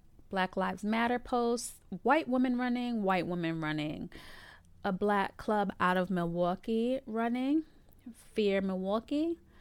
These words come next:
Asian woman ringing a bell. Two white people. <sighs> A diversity in running post.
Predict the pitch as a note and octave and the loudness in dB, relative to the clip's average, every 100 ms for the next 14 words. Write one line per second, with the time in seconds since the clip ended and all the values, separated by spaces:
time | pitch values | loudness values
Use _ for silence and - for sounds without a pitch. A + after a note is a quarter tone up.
0 | - - - - - - - - G#3 G#3+ | -20 -20 -20 -20 -20 -20 -20 0 4 4
1 | G3+ G#3+ G#3 G3 G3 G3 F#3+ F#3 F3+ F3 | 2 0 -2 0 -2 -2 -2 -2 -2 -4
2 | F3+ B3+ C#4+ C#4+ C#4 C#4 C#4 C4+ - D4 | 2 6 8 8 8 6 4 0 -4 0
3 | F4 F4 E4+ - D4+ - D4 C#4+ C#4+ C#4+ | 2 2 0 -2 0 4 6 8 8 6
4 | C#4+ D4 - - - - - - - - | 4 0 -12 -20 -18 -18 -18 -20 -20 -20
5 | - - - - - C4+ C#4+ B3 G3 - | -20 -20 -20 -20 -8 -2 -2 -2 -6 -14
6 | - - - - - - - - - - | -20 -20 -20 -20 -20 -20 -20 -20 -20 -12
7 | - F#3+ G3+ G#3 G#3+ - A3 G#3+ A3 - | -6 -2 2 4 4 4 4 6 4 4
8 | G3 F3+ F3+ G#3 A#3 A#3+ - A#3 A3+ A3+ | 2 2 2 2 2 0 0 2 4 2
9 | A#3 - - | 0 -8 -16